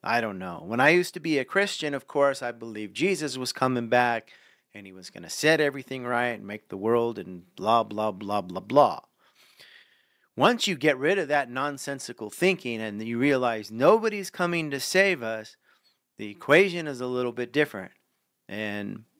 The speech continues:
I don't know any solutions. It's a tough question. I, I, I agree with the pronouncement that these things are gonna clash. The, the idea of saving the planet, the tragedy of the commons, like, humans have dealt with this,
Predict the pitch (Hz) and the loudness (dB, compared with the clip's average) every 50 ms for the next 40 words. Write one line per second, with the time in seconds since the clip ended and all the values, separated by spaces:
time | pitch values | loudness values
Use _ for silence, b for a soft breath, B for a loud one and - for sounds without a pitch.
0 | _ _ - - 131 160 180 175 175 165 156 156 160 156 156 151 151 147 147 135 | _ _ 2 6 6 8 8 6 4 2 -2 -2 -2 -2 0 0 -2 -4 -6 -8
1 | - - - 139 135 147 147 139 - 147 143 139 135 135 131 - _ _ _ _ | -10 -8 -6 -4 -2 -2 -2 -4 -6 -8 -8 -8 -8 -10 -12 -14 _ _ _ _
2 | _ _ _ _ _ _ _ _ _ - - 135 165 160 - 120 - - - 127 | _ _ _ _ _ _ _ _ _ 0 4 4 4 4 2 -8 -6 0 2 2
3 | 123 - _ - 120 117 113 110 - - - - - - _ _ - 104 101 101 | 2 2 _ -2 0 0 0 -2 -6 -16 -16 -16 -16 -18 _ _ -18 -14 -12 -12
4 | 104 101 107 _ _ - 107 104 101 - _ _ - 110 110 104 101 95 - 117 | -12 -12 -14 _ _ -10 -8 -8 -8 -10 _ _ -4 -2 -2 -2 -2 -4 -2 2
5 | 135 147 151 143 143 127 123 120 113 - - _ b b b b b b b b | 2 4 2 2 0 -2 -4 -6 -6 -8 -18 _ b b b b b b b b
6 | _ _ - 113 - - 113 110 113 127 135 139 127 - - 123 113 95 - - | _ _ -16 -16 -14 -10 -8 -2 2 4 4 4 2 0 -4 -6 -6 -6 -2 0
7 | 110 110 107 101 _ _ _ _ _ _ _ _ _ _ _ _ - 117 123 120 | 0 0 0 -2 _ _ _ _ _ _ _ _ _ _ _ _ -4 -4 -4 -4
8 | - - 131 127 117 117 120 113 113 110 110 98 - - 123 117 107 95 82 - | -2 -4 -4 -4 -4 -6 -6 -6 -6 -8 -8 -10 -8 -2 0 0 0 0 -4 -6
9 | - - - 113 110 104 101 - - 107 107 104 - - 131 131 135 139 123 135 | -10 -12 -8 -8 -6 -6 -6 -8 -10 -8 -6 -6 0 4 4 4 4 4 0 -2
10 | 135 131 127 120 110 - - - 131 123 123 117 120 113 110 110 - - 160 160 | 0 0 0 -2 -4 -6 -4 -2 0 0 0 -2 -4 -8 -8 -10 -6 -2 2 4
11 | 156 156 156 151 147 147 - _ b b b b b b b - 107 - - - | 4 4 2 0 -2 -4 -4 _ b b b b b b b -18 -10 -8 -2 2
12 | 131 127 131 117 120 123 117 120 120 117 110 98 104 101 - - 160 165 165 156 | 4 4 2 2 -2 -8 -8 -6 -6 -6 -6 -8 -10 -12 -4 4 6 6 6 6
13 | 156 156 156 160 156 147 - b b b b b b b b _ _ - 101 101 | 4 2 0 -2 -4 -8 -12 b b b b b b b b _ _ -14 -14 -14
14 | - - - 131 135 139 139 135 131 127 110 107 135 131 131 131 131 - - 123 | -14 -10 -4 -2 0 0 0 0 -2 -4 0 4 4 4 4 2 -2 -8 -6 -4
15 | 123 123 120 - - - | -4 -4 -4 -6 -10 -12